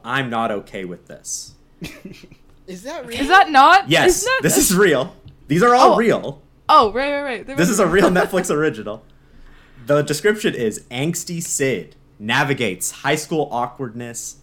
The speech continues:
Speaker 1: family drama, and an unrequited crush on her best friend while trying to rein in her budding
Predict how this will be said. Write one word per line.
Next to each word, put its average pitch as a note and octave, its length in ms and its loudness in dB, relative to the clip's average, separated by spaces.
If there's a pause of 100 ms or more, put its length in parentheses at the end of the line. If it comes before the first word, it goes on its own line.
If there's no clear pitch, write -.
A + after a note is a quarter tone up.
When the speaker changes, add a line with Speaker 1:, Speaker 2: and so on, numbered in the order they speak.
(120)
Speaker 1:
family D3+ 500 -2
drama, G2 640 -8 (400)
and G2+ 80 -14
an G2 180 -12
unrequited C3 680 -4
crush - 560 -8
on G2 120 -16
her F#2 140 -16
best G#2 340 -6
friend F#2+ 460 -10
while E2 160 -14
trying B2 380 -8
to A#2+ 140 -14
rein G#2+ 280 -8
in F#2 180 -10
her F#2 160 -12
budding G#2+ 560 -8